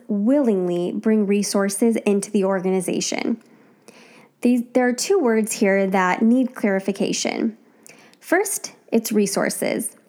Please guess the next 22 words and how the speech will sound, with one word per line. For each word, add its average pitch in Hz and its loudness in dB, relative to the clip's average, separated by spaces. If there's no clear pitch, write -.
What 269 4
I 294 4
mean 320 2
by 233 2
board 220 0
members 202 2
bringing 214 2
resources 196 0
into 269 0
the 269 2
organization 202 0
is 220 2
that 202 2
they 208 4
bring 185 0
dollars, 175 0
their - 0
own 311 2
and 214 2
those 202 2
they 202 -2
raise. - -4